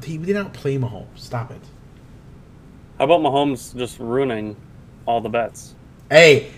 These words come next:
Speaker 1: I teased him down to minus two.
Speaker 2: Thank God.
Speaker 1: So I was very happy about that.
Speaker 2: Wait, did you do minus three? Is that the one that pushed or no?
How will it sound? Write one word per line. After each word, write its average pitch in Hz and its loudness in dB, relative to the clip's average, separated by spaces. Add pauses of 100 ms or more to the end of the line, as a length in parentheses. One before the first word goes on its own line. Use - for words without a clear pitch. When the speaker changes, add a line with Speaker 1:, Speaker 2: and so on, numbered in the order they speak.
(120)
Speaker 1:
I 135 0
teased 185 0
him 180 -2
down 170 4
to 151 2
minus 147 2
two. 143 2 (460)
Speaker 2:
Thank 127 2
God. 123 4
Speaker 1:
So 139 4
I 156 8
was 143 4
very 151 8
happy 139 2
about 113 -2
that. 92 -12 (400)
Speaker 2:
Wait, 147 4
did 151 -2
you 180 -6
do 170 0
minus 156 0
three? 127 -2
Is 139 -4
that 156 -2
the 156 -4
one 156 -2
that 113 -4
pushed - -6
or 113 -10
no? 101 -10